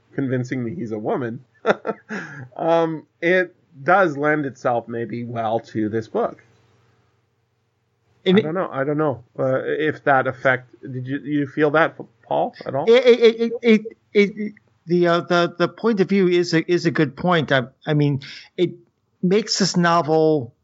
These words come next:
Speaker 2: more intimate in some ways, and it hides,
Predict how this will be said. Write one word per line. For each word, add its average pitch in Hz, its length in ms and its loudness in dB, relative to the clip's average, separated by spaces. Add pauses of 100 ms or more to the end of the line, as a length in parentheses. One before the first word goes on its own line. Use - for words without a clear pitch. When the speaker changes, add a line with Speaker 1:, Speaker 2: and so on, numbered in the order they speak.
(520)
Speaker 2:
more 151 300 2
intimate 180 420 2
in 175 120 0
some 175 220 0
ways, 170 300 2
and 165 180 2
it 160 140 0
hides, 190 800 0